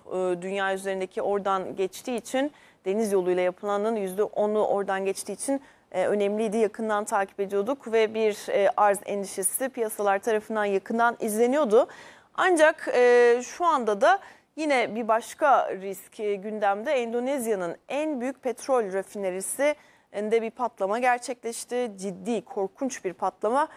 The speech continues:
ve oradan da işte tahliyeler devam ediyor. Bu da, e, küresel piyasalarda petrol açısından takip edilen bir gelişme.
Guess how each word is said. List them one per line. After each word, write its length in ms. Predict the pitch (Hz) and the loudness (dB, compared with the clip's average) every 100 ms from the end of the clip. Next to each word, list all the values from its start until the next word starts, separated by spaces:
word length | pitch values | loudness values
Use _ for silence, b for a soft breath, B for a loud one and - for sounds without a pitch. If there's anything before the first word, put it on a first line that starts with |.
| B B | B B
ve 60 | 220 | 2
oradan 400 | 220 196 185 185 | 2 4 0 -2
da 40 | |
işte 200 | 185 254 | -4 -6
tahliyeler 640 | 247 196 202 190 190 190 190 | -4 -4 -2 0 0 0 0
devam 300 | 190 196 185 | -2 -2 -4
ediyor. 480 | 180 214 240 - 208 | -2 -2 -2 -6 -12
Bu 180 | 190 | -2
da, 320 | 196 208 113 185 | 2 2 2 0
e, 180 | 180 | 0
küresel 440 | 175 208 190 202 185 | -2 -4 -2 -2 -4
piyasalarda 640 | - 180 - 180 180 208 | -6 -8 -2 0 0 -2
petrol 360 | 214 190 - 196 | -6 -10 -6 -6
açısından 540 | 180 - 202 202 233 | -6 -12 -6 -2 -2
takip 360 | 247 220 202 208 | 0 -2 0 -6
edilen 340 | 185 214 226 | -4 -4 -6
bir 60 | 208 | -8
gelişme. 580 | 208 196 190 - 190 | -6 -4 -4 -2 -2